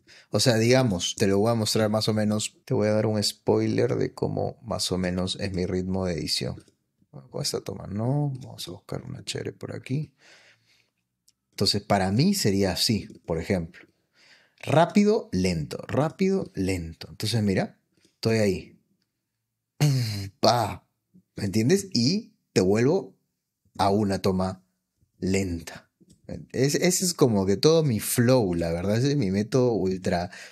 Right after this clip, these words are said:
minimalista de editar. Cojo estas cosas y cojo esta, esta cosa de acá. Aquí se ve la luz, ¿sabes? Pero O sea, a veces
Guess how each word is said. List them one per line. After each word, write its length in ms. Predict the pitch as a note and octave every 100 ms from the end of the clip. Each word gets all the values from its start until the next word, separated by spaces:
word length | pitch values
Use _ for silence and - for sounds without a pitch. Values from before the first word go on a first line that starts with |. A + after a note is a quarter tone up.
| -
minimalista 840 | - A#2 A#2+ G#2+ F#2 F2+ G#2 A2+ B2+
de 60 | A2+
editar. 480 | F2 E2 G#2+ F2+ - - - - _ _ _ _ -
Cojo 440 | C#3 A#2+ A#2+ G#2+ - - -
estas 320 | D3 D#3 D#3
cosas 680 | - F#3 F#3 C#4 - - -
y 280 | - D3+ G3 -
cojo 400 | - G#2 G2+ F#2+ -
esta, 580 | G#2+ - G#2 F#2+ - -
esta 280 | A2 - G2
cosa 240 | F#2+ G2
de 80 | F2+
acá. 320 | D2 - - _ - - - -
Aquí 280 | B2 G3+
se 160 | A3 D3
ve 140 | B2
la 140 | D#3 G#2
luz, 480 | F2+ B2+ - - -
¿sabes? 460 | C3+ F#2+ A#2 G3
Pero 580 | - A2+ F#2+ F2+ F2 - _ _
O 120 | -
sea, 300 | G#2 F2 F2
a 140 | F2+ G#2+
veces 680 | E3 D3 E3 - - -